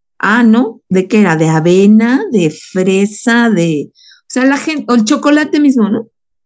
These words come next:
Este, la gente como que dice, "Ajá, yo no como plantas", o sea, piensan que es como que, como el, como el pasto, o como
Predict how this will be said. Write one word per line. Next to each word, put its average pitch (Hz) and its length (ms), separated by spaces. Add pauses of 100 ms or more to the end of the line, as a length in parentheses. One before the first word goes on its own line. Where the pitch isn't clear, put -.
(100)
Este, 233 300
la 240 140
gente 269 320
como 226 680
que 208 160
dice, 214 320
"Ajá, 226 480 (480)
yo 226 140
no 294 180
como 190 320
plantas", 214 520
o 175 60
sea, 175 120 (160)
piensan 214 380
que 214 120
es 202 120
como 214 320
que, 175 200
como 208 260
el, 185 160 (380)
como 196 240
el 180 180
pasto, 180 680
o 123 80
como 151 640